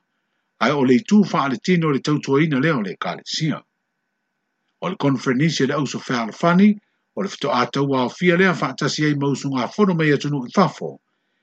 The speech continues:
i le tuanaʻi o le lua tausaga mamasina o tapunia tuaoi faavaomālō, ma lē mafai ai ona malaga mai i latou i Samoa ia latou faatasiga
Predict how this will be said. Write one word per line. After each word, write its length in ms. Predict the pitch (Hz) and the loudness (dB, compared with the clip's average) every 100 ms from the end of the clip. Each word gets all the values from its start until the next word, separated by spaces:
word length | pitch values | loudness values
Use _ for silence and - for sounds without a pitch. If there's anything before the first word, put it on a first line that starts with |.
| _ | _
i 80 | 98 | 0
le 100 | 107 | 0
tuanaʻi 480 | 143 135 147 139 135 | 2 0 0 0 0
o 40 | |
le 100 | 123 | 0
lua 260 | 147 190 165 | 2 2 2
tausaga 480 | 147 120 196 175 | -2 -2 0 0
mamasina 580 | 160 143 123 - 202 180 | -2 0 -2 2 2 2
o 60 | - | -2
tapunia 560 | - 139 - 151 180 165 | 0 0 0 -2 0 0
tuaoi 360 | 175 151 165 180 185 | -2 -2 0 0 -2
faavaomālō, 680 | 143 156 143 143 139 151 107 - _ _ _ _ _ _ | -2 0 0 0 2 0 -2 -8 _ _ _ _ _ _
ma 60 | 95 | 4
lē 200 | 123 160 | 6 6
mafai 240 | 139 - 143 | 2 -2 0
ai 80 | 165 | 0
ona 120 | 165 | 0
malaga 320 | 147 151 143 135 | -2 -2 -2 -2
mai 180 | 151 160 | -2 -2
i 20 | |
latou 400 | 143 131 117 147 | -2 -2 -2 -2
i 40 | 123 | -2
Samoa 460 | - 135 135 147 | -2 -2 0 0
ia 120 | 139 131 | 0 0
latou 360 | 131 123 127 | -2 -2 -6
faatasiga 760 | 110 135 107 - - 175 151 | -6 -8 -8 -8 -2 0 0